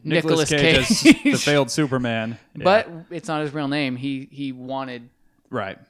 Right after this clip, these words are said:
Speaker 2: to have that
Speaker 1: Something with
Speaker 2: as
Speaker 1: a
Speaker 2: his
Speaker 1: little
Speaker 2: name,
Speaker 1: punch.
Speaker 2: so,
Speaker 1: Yeah.
Speaker 2: um,
Speaker 1: Yeah, Cage is horribly overplayed, but it's not like they're just calling him that all of a sudden. I mean, this first Triple X
Speaker 2: yeah.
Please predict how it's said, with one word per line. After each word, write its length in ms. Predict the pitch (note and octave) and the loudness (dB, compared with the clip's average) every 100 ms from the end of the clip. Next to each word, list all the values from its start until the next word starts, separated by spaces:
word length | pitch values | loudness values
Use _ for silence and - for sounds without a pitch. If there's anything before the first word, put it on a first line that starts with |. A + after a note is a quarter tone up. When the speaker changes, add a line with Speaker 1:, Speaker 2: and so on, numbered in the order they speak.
| _ | _
Speaker 2:
to 260 | - C3+ B2 | -10 -6 -4
have 340 | B2+ B2 A#2+ | -2 -4 -4
that 320 | A#2+ A#2 A#2 - | -6 -6 -6 -8
Speaker 1:
Something 240 | A#2+ G2+ | -10 -8
with 80 | B2+ | -6
Speaker 2:
as 60 | B2 | -4
Speaker 1:
a 20 | |
Speaker 2:
his 40 | A2 | -2
Speaker 1:
little 140 | G#2 | -2
Speaker 2:
name, 220 | F3 D#3+ | -2 -2
Speaker 1:
punch. 380 | B2+ B2+ B2 - | -4 -4 -6 -10
Speaker 2:
so, 60 | G#2 | -10
Speaker 1:
Yeah. 220 | G2+ F#2+ - _ | -8 -10 -12 _
Speaker 2:
um, 420 | B2+ C3 A#2+ A#2 - _ | -4 -2 -4 -10 -18 _
Speaker 1:
Yeah, 180 | C#3+ A2 | -4 -4
Cage 400 | - D3+ D#3+ C3+ | -4 -4 -4 -6
is 240 | A#2 - _ _ _ _ _ _ - | -8 -10 _ _ _ _ _ _ -10
horribly 380 | D3 C3 B2 | -6 -6 -4
overplayed, 360 | A#2 G#2+ C3 B2 | -8 -6 -6 -4
but 140 | D3 | -4
it's 100 | F3+ | -4
not 160 | G3 F3+ | -6 -4
like 140 | F3 | -4
they're 240 | - D3 B2+ A#2+ | -2 -2 -4 -10
just 200 | C3 - | -10 -6
calling 300 | C#3 C#3 A#2+ | -2 -2 -2
him 120 | A2+ | -4
that 180 | A2 - | -6 -6
all 120 | G#2+ | -10
of 60 | |
a 60 | G2 | -10
sudden. 300 | - C3+ G#2+ | -6 -6 -6
I 40 | |
mean, 220 | G#2 A2+ G#2+ _ _ | -8 -8 -10 _ _
this 300 | - C3 - _ _ | -10 -10 -10 _ _
first 340 | - C#3+ C3+ | -10 -8 -8
Triple 300 | - C#3 B2+ | -10 -12 -8
X 320 | A#2+ A2+ - - _ _ _ | -10 -10 -16 -20 _ _ _
Speaker 2:
yeah. 220 | F#3+ G3+ | -8 -8